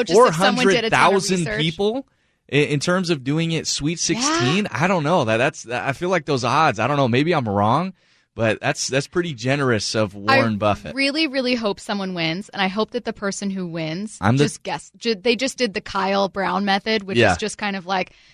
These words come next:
Speaker 1: "Ah, sure."
Speaker 2: <laughs> I know that I would, w-, I would be overthinking,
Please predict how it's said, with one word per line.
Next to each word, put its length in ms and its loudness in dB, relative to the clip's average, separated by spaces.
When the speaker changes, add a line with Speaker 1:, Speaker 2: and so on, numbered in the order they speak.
Speaker 1:
"Ah, 240 4
sure." 380 -2
Speaker 2:
<laughs> 1400 0
I 180 4
know 280 4
that 180 2
I 160 4
would, 200 0
w-, 420 -2
I 160 2
would 140 2
be 200 -8
overthinking, 920 -2